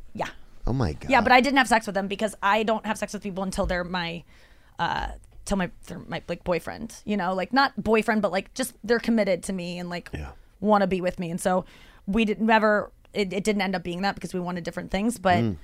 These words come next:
Speaker 1: I, um, but it was so nice to fall in love and, like, Theo, I don't know that, have you ever been in love?
Speaker 2: It's scary. Yeah, I've been in love, man, when I was young.
Speaker 1: No, man, like, hot, like, love where you're like,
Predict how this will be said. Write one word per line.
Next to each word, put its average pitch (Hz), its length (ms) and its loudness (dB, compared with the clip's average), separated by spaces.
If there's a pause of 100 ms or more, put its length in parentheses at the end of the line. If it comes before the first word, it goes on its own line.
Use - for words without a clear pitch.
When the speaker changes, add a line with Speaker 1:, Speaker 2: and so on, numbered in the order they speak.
(280)
Speaker 1:
I, 196 340 6
um, 185 500 0
but 233 100 2
it - 20 2
was 262 120 0
so 277 140 4
nice 262 380 4
to 254 100 -2
fall 214 340 2
in 240 120 4
love 202 180 6
and, 220 100 2
like, 185 180 -4 (320)
Theo, 208 240 4
I 185 120 6
don't 247 100 6
know 214 220 6
that, 180 180 4 (160)
have 185 160 -4
you 202 100 0
ever 214 200 4
been 240 140 4
in 254 120 6
love? 254 320 2 (120)
Speaker 2:
It's - 140 -4
scary. 98 460 6
Yeah, 117 320 12
I've 120 60 6
been 135 120 10
in 110 160 8
love, 110 260 10
man, 107 220 6
when 104 120 6
I 104 60 8
was 95 220 6
young. 110 640 2
Speaker 1:
No, 214 540 6
man, 196 340 -2
like, 170 460 -2
hot, - 400 0
like, 170 240 -2
love 196 400 6
where 190 100 0
you're 185 180 -4
like, 165 380 0